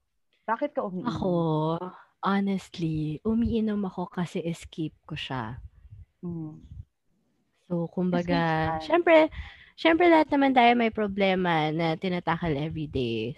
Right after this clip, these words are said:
Speaker 2: sa personal natin buhay. Be it sa family or sa work or sa friends
Speaker 1: Mm-mm.
Speaker 2: or whatever. So, for me, umiinom ako kasi kahit at least sa ilang oras na umiinom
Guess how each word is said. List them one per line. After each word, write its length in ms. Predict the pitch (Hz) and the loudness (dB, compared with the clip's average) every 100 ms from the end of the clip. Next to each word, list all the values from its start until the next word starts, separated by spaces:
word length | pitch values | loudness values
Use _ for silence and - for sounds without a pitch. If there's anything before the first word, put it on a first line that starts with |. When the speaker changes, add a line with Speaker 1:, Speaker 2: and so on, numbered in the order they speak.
| _ | _
Speaker 2:
sa 140 | 160 160 _ | -10 -10 _
personal 460 | 170 160 - 165 | -2 -2 -4 -4
natin 400 | 151 143 139 156 | -2 -4 -6 -8
buhay. 720 | 156 131 123 143 127 120 117 - - - | -8 -8 -8 -6 -6 -6 -10 -12 -16 -14
Be 220 | 170 170 | -6 -2
it 160 | 151 - | -2 -6
sa 220 | - 151 | -10 -10
family 500 | - 143 202 320 330 | -2 -2 0 0 0
or 80 | 311 | 0
sa 160 | 277 247 | -2 -2
work 460 | 233 285 311 302 | 0 0 0 0
or 100 | 214 | -4
sa 140 | 196 175 | -4 -6
friends 640 | - 190 208 233 240 196 | -2 0 0 0 -2 -2
Speaker 1:
Mm-mm. 20 | |
Speaker 2:
or 140 | 180 170 | -4 -4
whatever. 720 | 165 196 214 214 196 190 190 - - - - | -4 -4 -4 -4 -4 -4 -6 -10 -18 -20 -8
So, 260 | - 302 294 - | 0 0 0 -2
for 160 | 311 311 | 0 2
me, 380 | 254 233 233 | 2 2 2
umiinom 400 | 240 277 285 285 | 2 2 2 0
ako 240 | 277 269 262 | 0 0 0
kasi 640 | 262 - 240 226 226 226 - - _ _ - _ _ _ _ _ _ _ _ | 0 2 2 2 2 0 -6 -18 _ _ -20 _ _ _ _ _ _ _ _
kahit 340 | 262 269 269 - - - - - - | 2 4 4 0 -20 -20 -14 -14 -6
at 180 | - 240 | -2 -2
least 300 | - 254 - - | -2 -4 -4 -2
sa 140 | 240 | 2
ilang 240 | 226 226 | 4 2
oras 400 | 185 208 196 180 | 2 0 0 -2
na 100 | 208 | -2
umiinom 480 | 180 190 175 175 175 | -4 -2 -4 -4 -4